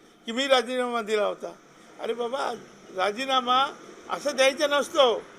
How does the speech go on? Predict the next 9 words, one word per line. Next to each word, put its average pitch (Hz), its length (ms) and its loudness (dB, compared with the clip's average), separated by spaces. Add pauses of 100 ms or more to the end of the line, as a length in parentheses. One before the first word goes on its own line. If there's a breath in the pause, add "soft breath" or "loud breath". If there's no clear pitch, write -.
(220)
अ, 254 80 2
द्या 240 380 6
ना 330 100 6
तुम्ही 330 280 4
राजीनामा, 269 680 6
भुजबळ 208 360 4
साहेब, 214 320 4 (680)
सहा 262 180 6
महिन्यात 285 300 2